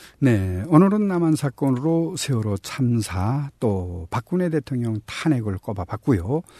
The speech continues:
북한 사건으로는 김정남 피살과 북한의 핵무력 완성 선언을 꼽았습니다. 그리고 마지막으로 이천십팔 남북 정상회담을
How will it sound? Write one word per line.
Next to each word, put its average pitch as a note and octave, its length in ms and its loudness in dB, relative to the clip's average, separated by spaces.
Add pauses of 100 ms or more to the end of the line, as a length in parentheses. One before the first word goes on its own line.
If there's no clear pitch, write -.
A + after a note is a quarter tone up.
(420)
북한 F3+ 260 2
사건으로는 E3 760 2 (380)
김정남 A2+ 720 4
피살과 B2 840 -4
북한의 C#3 400 -2
핵무력 C#3 640 0
완성 G#2+ 720 0
선언을 F#2 460 -2
꼽았습니다. A2+ 760 -8
그리고 G#2+ 200 -2
마지막으로 G2+ 800 0 (380)
이천십팔 A2+ 1000 -8 (280)
남북 G2+ 580 -2
정상회담을 A#2+ 1160 -2